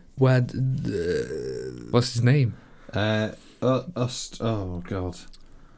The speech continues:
Speaker 2: Unstuff.
Speaker 1: Unstuff.
Speaker 2: Unstuff. Uns-,
Speaker 1: Unst-
Speaker 2: Unstuff. I can't remember how you say it. I don't
Speaker 1: I like
Speaker 2: care.
Speaker 1: the, I like his talk with the man whose lips is always wet.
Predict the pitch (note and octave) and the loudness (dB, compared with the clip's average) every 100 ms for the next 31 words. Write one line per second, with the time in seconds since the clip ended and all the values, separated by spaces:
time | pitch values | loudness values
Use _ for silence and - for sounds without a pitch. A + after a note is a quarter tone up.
0 | - - - - - - - - G1+ G1+ | -20 -20 -16 -14 -12 -12 -12 -12 -12 -12
1 | G1+ - C#3+ C3 - A#2+ F#2 - - - | -4 0 2 0 0 0 0 -4 -12 0
2 | C3+ C3+ B2+ - - A#2 A#2+ A2 D#2 F#2+ | 6 8 6 4 4 4 4 4 4 2
3 | F2+ - E3 C#3 C3+ B2+ A2+ G#2+ - - | 0 4 6 8 8 6 6 2 2 0
4 | F2+ - - G#2+ - E2+ E2 E2 E2 E2 | -2 -4 -4 -2 -2 -6 -4 -4 -4 -4
5 | E2 D#2+ F2+ E2+ F2 - F#2+ D#2+ A2+ B2+ | -6 -4 -4 -4 -4 -2 -2 0 4 4
6 | F#2 A#2+ A#2+ A#2 - - A#2 B2 B2 - | 4 2 2 2 0 0 4 4 4 2
7 | A2+ - - G2 F#2+ - - G2+ G2 F#2 | 0 0 2 2 2 -2 -6 0 2 0
8 | - - - - - - - - - - | -2 -12 -18 -20 -20 -20 -20 -20 -20 -20
9 | _ - - - - - - - _ _ | _ -20 -20 -20 -20 -20 -20 -20 _ _
10 | _ - - - A#2+ A2+ A2 G2 - B2+ | _ -20 -16 -10 0 2 2 0 4 6
11 | B2 A2+ G#2 F#2 G2+ G2+ F#2+ G#2 - - | 8 6 2 2 2 2 2 0 0 0
12 | G#2 G2 F#2+ F#2 G2 D3+ - | 2 4 4 4 4 2 0